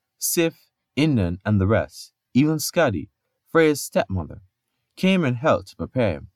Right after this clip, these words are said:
They dressed him in the finest clothes, the kind a high-born goddess would wear to a wedding. Frigg went to see Freya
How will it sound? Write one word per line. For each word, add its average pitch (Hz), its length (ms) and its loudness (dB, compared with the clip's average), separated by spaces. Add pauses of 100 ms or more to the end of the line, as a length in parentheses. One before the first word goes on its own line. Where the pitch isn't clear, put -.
(500)
They 110 120 4
dressed 113 320 0
him 165 140 -2
in 120 100 0
the 90 80 -2
finest 147 460 -6
clothes, 87 500 -6 (480)
the 117 60 -4
kind 170 320 0
a 95 60 -4
high-born 135 680 -2
goddess 98 400 2
would 76 140 -8
wear 87 260 -2
to - 160 -4
a 85 80 -2
wedding. 82 320 -6 (760)
Frigg 196 340 0
went 123 240 0
to 107 80 -2
see 143 240 -2
Freya 85 460 -6